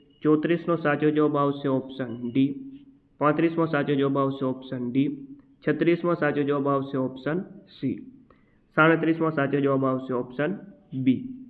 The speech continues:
ક્લિયર? ચાલો, આગળ વાત કરીએ. ત્યારબાદ આડત્રીસ નંબરના સવાલમાં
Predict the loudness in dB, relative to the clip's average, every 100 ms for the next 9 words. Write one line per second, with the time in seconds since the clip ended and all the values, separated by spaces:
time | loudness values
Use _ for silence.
0 | -20 -20 _ 0 4 6 4 0 -12 -14
1 | -18 0 2 2 0 -2 -4 -6 -8 -8
2 | -6 -6 -10 -20 _ _ _ _ _ _
3 | _ _ -20 _ _ _ _ _ 4 6
4 | 4 4 4 4 2 2 4 4 4 2
5 | 4 4 4 2